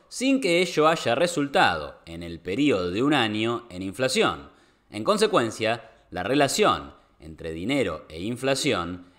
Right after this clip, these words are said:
es muy débil a corto plazo. Sin embargo, esto no es lo que ocurre en plazos más largos. Si el análisis se extiende por veinte años, entonces en el gráfico se ve que los puntos están mucho mejor alineados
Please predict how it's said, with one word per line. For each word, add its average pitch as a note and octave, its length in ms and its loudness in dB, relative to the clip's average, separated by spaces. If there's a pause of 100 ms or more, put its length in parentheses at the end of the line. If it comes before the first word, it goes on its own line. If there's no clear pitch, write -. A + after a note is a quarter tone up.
es G#2 180 -8
muy G3 220 0
débil B2 600 0
a D#2+ 120 -14
corto F2+ 300 -8
plazo. - 380 -2 (120)
Sin G3+ 100 2
embargo, E3+ 600 6
esto F3 320 -2
no F#3 180 -2
es G#3+ 80 -2
lo F#3+ 160 0
que F#3 80 -2
ocurre C3 640 0
en F2 240 -8
plazos G#2+ 400 0
más B2 180 2
largos. G2 600 2 (460)
Si D3+ 200 2
el D#3 120 6
análisis G#3 480 2
se - 140 -2
extiende G#2 720 -2 (180)
por F#2+ 320 -2
veinte E3+ 420 2
años, F#2+ 540 -2 (240)
entonces C#3+ 600 2
en G2 100 -4
el F#2+ 100 -4
gráfico G#2 720 0 (100)
se C#3 280 2
ve G#3+ 140 4
que G3 100 0
los C#3 160 0
puntos A2 800 -4
están D#3+ 680 0
mucho F#3 520 2
mejor C#3 800 0
alineados G#2 960 0